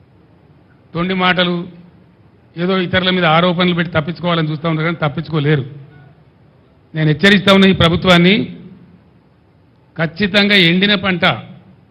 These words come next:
రాళ్లవాన అని మీరు అనుకుంటా ఉన్నారు, రాళ్లవాన కాదు. దాని ద్వారా పోయింది లక్ష, లక్ష యాభై వేల ఎకరాలు.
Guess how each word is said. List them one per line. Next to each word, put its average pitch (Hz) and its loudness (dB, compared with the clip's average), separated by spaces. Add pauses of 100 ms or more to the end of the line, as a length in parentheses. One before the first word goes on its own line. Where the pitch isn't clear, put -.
(800)
రాళ్లవాన 190 2
అని 190 0
మీరు 175 -2
అనుకుంటా 165 -2
ఉన్నారు, 175 0
రాళ్లవాన 165 -2
కాదు. 143 -2 (1160)
దాని 165 0
ద్వారా 185 2
పోయింది 185 0
లక్ష, 175 -6
లక్ష 175 -4
యాభై 175 0
వేల 160 -2
ఎకరాలు. 143 -4